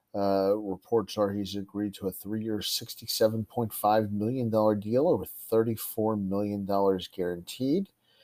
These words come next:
making him the starter in Vegas with a pretty talented team.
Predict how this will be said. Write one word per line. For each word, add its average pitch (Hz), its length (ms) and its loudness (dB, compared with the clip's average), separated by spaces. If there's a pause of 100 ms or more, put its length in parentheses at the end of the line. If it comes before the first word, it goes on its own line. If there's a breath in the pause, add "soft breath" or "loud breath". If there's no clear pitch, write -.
(640 soft breath)
making 113 380 0
him 107 220 0
the 95 80 0
starter 101 600 4
in 92 80 -6
Vegas 107 600 0
with 95 200 -2
a 87 180 -4 (400)
pretty 175 220 0
talented 107 640 -4
team. - 420 -6